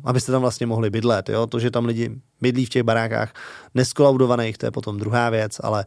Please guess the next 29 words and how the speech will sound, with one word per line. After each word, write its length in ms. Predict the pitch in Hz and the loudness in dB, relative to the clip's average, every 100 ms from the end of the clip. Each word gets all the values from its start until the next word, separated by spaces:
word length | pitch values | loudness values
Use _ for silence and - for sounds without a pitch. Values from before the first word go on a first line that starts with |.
| - - _ | -8 -20 _
vlastně 260 | 117 - 120 | -6 -4 0
ideálně 460 | 120 120 110 107 | 2 2 0 -4
byste 260 | 104 - 101 | -6 -8 -8
měli 220 | 98 95 | -6 -6
mít 160 | 98 - | -8 -10
skoloudováno, 760 | - 104 101 98 98 98 95 - _ _ | -8 -6 -6 -4 -4 -6 -8 -12 _ _
když 180 | 110 110 | -8 -6
už 80 | |
máte 260 | 107 101 101 | -4 -4 -4
dostavěno. 520 | 98 - 101 101 95 - _ _ _ _ _ _ - - - - - - - | -8 -6 -6 -4 -8 -12 _ _ _ _ _ _ -20 -20 -20 -20 -20 -20 -4
Tak, 280 | 127 107 - _ _ | -2 -2 -6 _ _
jestli 220 | 135 - | 0 2
je 60 | 180 | 2
potřeba 320 | 151 - 143 | 2 0 0
mít 200 | 135 135 | 2 -2
stavbu 340 | - 139 113 98 | 0 -2 -2 -2
pojištěnou, 580 | 131 139 - 147 143 | 2 2 4 4 4
to 60 | 127 | 2
je 60 | 110 | 2
další 280 | 123 - | 2 4
dotaz. 460 | 139 131 123 123 - - - - - | 2 4 2 2 -6 -16 -20 -20 -2
Eh, 40 | 120 117 113 104 - _ _ _ _ _ _ _ _ _ _ _ | 2 4 4 0 -10 _ _ _ _ _ _ _ _ _ _ _
obecně 460 | - 127 156 - 170 | -2 2 2 0 2
bych 160 | 160 | 2
řekl, 280 | 147 143 160 | 2 2 2
že 300 | 151 131 107 113 | 4 2 0 -2
ne 260 | 131 143 143 | 0 0 2
kvůli 240 | 143 120 | 2 2
hypotéce, 720 | 104 135 143 139 - 156 160 | 2 2 2 2 2 0 0